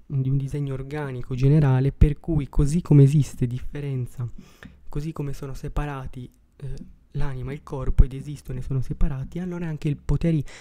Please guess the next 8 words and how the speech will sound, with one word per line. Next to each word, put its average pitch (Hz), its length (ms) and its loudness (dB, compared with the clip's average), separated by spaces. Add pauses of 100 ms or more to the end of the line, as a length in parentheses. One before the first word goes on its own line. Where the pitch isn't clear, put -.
(160)
imperiale 143 760 0
e 139 60 -10
il 139 80 -2
potere 151 340 6
papale 170 360 4
devono 131 260 -2
essere 131 280 -10
separati 131 680 -8